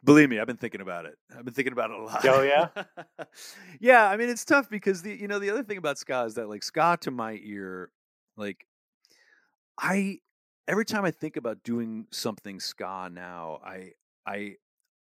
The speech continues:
Speaker 1: I gotta be careful because for it to work in my ear, it has to ha-,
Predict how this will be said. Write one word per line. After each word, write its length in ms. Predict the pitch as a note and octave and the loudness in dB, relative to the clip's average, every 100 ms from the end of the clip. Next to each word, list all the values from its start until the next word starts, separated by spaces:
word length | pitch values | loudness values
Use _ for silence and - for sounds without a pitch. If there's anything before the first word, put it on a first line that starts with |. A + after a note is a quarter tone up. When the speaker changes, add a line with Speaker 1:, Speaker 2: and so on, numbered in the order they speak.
| _ _ _ _ _ _ | _ _ _ _ _ _
Speaker 1:
I 80 | B2 | 4
gotta 200 | F3+ F3+ | 4 4
be 100 | D#3 | -2
careful 440 | - C#3 - G2+ | -8 -8 -8 -14
because 720 | F#2 - A2+ G#2 F2+ - - _ _ _ _ | -14 -14 -10 -8 -8 -12 -12 _ _ _ _
for 240 | - B2+ C3 | -6 0 0
it 100 | - | 0
to 100 | A#2+ | -6
work 440 | A#2 C#3+ E3 - | 0 0 0 -6
in 140 | A2+ | -10
my 280 | G2+ G2+ A#2 | -6 -4 -4
ear, 380 | B2+ A#2+ C3 B2+ | -6 -8 -6 -6
it 220 | A2 A2+ F#2+ | -6 -10 -12
has 340 | A#2 A#2 - | -10 -8 -10
to 680 | - A2+ G#2 G2+ F#2+ F#2 E2+ _ _ | -10 -8 -6 -6 -8 -10 -14 _ _
ha-, 80 | - | -20